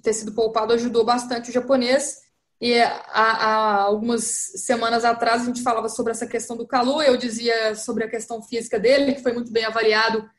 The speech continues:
nessa parte física dentro do Botafogo, parecia que não seria um problema, apesar da idade de a gente saber que ele, que ele iria precisar de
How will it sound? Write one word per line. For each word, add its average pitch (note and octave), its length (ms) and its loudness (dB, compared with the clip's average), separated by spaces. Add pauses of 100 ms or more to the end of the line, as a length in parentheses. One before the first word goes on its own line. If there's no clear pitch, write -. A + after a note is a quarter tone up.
(440)
nessa A3 300 0
parte A#3 440 -2
física A#3 460 -4
dentro A3 300 -4
do G#3+ 80 -8
Botafogo, C#4+ 680 2
parecia A#3+ 360 -2
que - 140 -12
não A#3 140 -4
seria A3 280 0
um A3+ 80 -8
problema, C4 340 0
apesar A3 240 -2
da A3 80 2
idade G#3+ 260 0
de G#3+ 60 -8
a - 20 -10
gente G#3+ 340 -4
saber G#3+ 380 2
que A3 100 -4
ele, G#3+ 260 -4
que - 100 -14
ele G#3+ 120 -2
iria G#3+ 220 -2
precisar G#3 560 -4
de G#3 340 -4